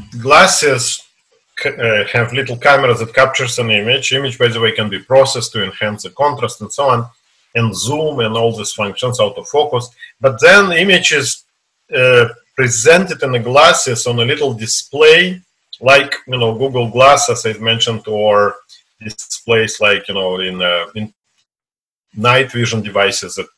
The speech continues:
you basically, on the glasses, you see that display, you look at it, and that's representation of the world for prosthetic vision. So the, uh, size, angular size of this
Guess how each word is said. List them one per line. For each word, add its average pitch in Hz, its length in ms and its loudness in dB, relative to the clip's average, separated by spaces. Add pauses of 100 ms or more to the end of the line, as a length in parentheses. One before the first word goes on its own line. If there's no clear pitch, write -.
(300)
you 113 200 -8
basically, 151 640 2
on 143 180 0
the 135 80 -2
glasses, 135 680 2
you 117 80 -6
see 160 200 -6
that 143 320 0
display, 127 380 -4
you 117 120 -4
look 147 260 -4
at 139 140 -2
it, 123 220 0
and 110 180 -2
that's 131 240 2
representation 117 720 -6
of 104 140 -6
the 104 80 -8
world 107 320 -2
for 101 100 -14
prosthetic - 540 -14
vision. 95 280 -12 (1080)
So 117 320 2
the, 120 540 2 (200)
uh, 117 200 0
size, 170 640 6
angular 160 420 2
size 147 460 4
of 117 160 -4
this 123 480 -4